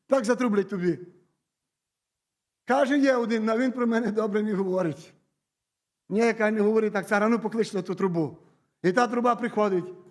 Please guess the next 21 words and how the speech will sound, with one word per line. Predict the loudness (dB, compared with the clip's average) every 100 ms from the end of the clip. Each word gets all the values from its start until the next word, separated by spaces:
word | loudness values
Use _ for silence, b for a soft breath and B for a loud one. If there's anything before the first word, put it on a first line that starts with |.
| _ _ _ -4
Каже, | -2 -2
хай | -2 -2
і | -2
твоє | -2 0 0
слово | 0 -2 0
буде | 0 2
добре | 0 0
для | 0 0
царя. | 2 2 0 -6 -20 _ _ _ _ _ _ _ _ _ _ _ _ _ _ _ _ _ _ _ _ _ -8
Іди, | -2 0
каже, | 2 2 2
будеш | 0 2 0
успіх. | 0 -4 -4 -10
Заклинаю | -8 -6 -4 -4 -4 -6
тебе | -6 -6
Господом. | -6 -8 -14 -18 -18 -20 _ _ _
Говори | -4 -2 0
те, | -2 -4
що | -10
скаже | -10 -12 -10
Бог. | -12 -14 -18